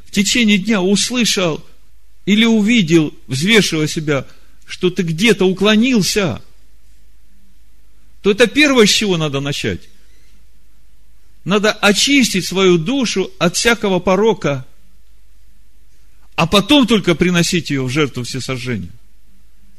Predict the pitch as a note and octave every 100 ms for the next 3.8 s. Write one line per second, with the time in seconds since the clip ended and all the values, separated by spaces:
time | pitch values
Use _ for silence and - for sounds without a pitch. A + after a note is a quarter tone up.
0 | - - - - - - - - - -
1 | - - - - - - - - - -
2 | - - - - - - - - - -
3 | - - - - F3 G3+ F3+